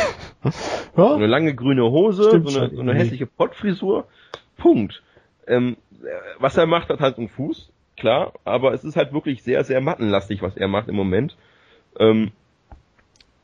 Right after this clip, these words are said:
Speaker 1: Ich find auch, man
Speaker 2: Ja.
Speaker 1: hat ihm den Titel zu früh gegeben, also er kam
Speaker 2: Ja,
Speaker 1: ja gerade
Speaker 2: ja,
Speaker 1: erst
Speaker 2: klar.
Speaker 1: weg. Gut, Kushida hat ja immer noch die Tag Belts, aber ich
Speaker 2: Mhm.
Speaker 1: hätte zum Beispiel jetzt hier gewartet, vielleicht wirklich bis dann Omega kommt, um dann Omega den Titel zu geben.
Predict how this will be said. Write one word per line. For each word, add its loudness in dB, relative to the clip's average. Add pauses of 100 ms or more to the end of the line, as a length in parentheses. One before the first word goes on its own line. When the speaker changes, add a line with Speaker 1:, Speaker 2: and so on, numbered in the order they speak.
Speaker 1:
Ich -10
find 0
auch, 0
man 6
Speaker 2:
Ja. 6
Speaker 1:
hat 2
ihm 2
den 4
Titel 2
zu -4
früh -6
gegeben, -4
also 0
er 0
kam 4
Speaker 2:
Ja, 4
Speaker 1:
ja 2
gerade 6
Speaker 2:
ja, 2
Speaker 1:
erst -2
Speaker 2:
klar. 0
Speaker 1:
weg. -2 (480)
Gut, 4
Kushida 2
hat -2
ja 2
immer 0
noch 0
die -6
Tag -2
Belts, -2
aber -2
ich -2
Speaker 2:
Mhm. 0
Speaker 1:
hätte 0
zum 0
Beispiel 0
jetzt 2
hier 4
gewartet, 0
vielleicht 4
wirklich 0
bis -6
dann 4
Omega 4
kommt, 0
um 0
dann 0
Omega 2
den 2
Titel -2
zu -6
geben. -2